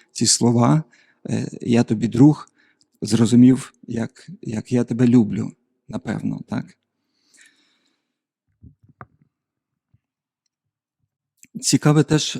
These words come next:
е, що, е, Ісус не питав його, е, під час цього діалогу, цього відновлення любові, не питав його, м, «Чи ти мене вже більше не зрадиш?» Е,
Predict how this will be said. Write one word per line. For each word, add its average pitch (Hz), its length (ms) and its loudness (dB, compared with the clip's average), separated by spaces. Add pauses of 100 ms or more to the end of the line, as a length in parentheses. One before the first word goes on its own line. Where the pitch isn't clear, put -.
е, 120 140 -4
що, 123 580 -2 (240)
е, 113 460 -6 (480)
Ісус - 520 2 (120)
не 123 340 6
питав 139 400 -2
його, 127 480 0 (340)
е, 117 340 -2
під 117 160 -8
час 131 200 0
цього 120 240 0
діалогу, 123 500 2
цього 117 280 -4
відновлення 120 560 2
любові, 131 440 2 (340)
не 123 120 4
питав 135 340 0
його, 139 340 0 (460)
м, 117 240 -2
«Чи - 180 -6
ти 156 240 2
мене 139 300 6
вже 131 460 0
більше 131 680 -2
не 117 200 4
зрадиш?» 117 760 0 (1160)
Е, 107 420 -8